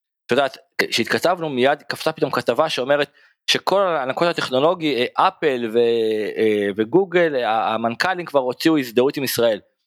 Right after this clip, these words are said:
אמרתי, יש פה משהו עמוק, זאת אומרת, ו-, וזה מפורסם גבוה בוויינט,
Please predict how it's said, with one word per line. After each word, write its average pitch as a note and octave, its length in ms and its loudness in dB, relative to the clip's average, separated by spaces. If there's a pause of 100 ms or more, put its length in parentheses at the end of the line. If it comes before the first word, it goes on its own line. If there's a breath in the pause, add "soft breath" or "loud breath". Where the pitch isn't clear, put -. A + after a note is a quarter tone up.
(240)
אמרתי, D3 140 -2
יש D3 80 0
פה - 100 -10
משהו F3 320 2
עמוק, F#3+ 500 0
זאת - 60 -4
אומרת, D3+ 220 0 (560 loud breath)
ו-, C3 100 2
וזה C#3 160 -2
מפורסם D3 580 0
גבוה E3 340 2
בוויינט, F3+ 600 0